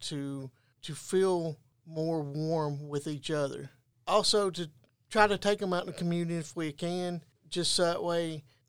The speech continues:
they have a way to socialize with others.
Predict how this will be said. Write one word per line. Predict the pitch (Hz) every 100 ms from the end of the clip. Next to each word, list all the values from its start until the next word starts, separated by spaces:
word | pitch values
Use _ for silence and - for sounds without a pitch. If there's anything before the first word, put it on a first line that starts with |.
| 160
they | 175 170
have | 156 185 165
a | 170 -
way | 160 165 165
to | 160
socialize | 147 - 180 170 - 165 156 156 147
with | 127 151
others. | 147 160 185 190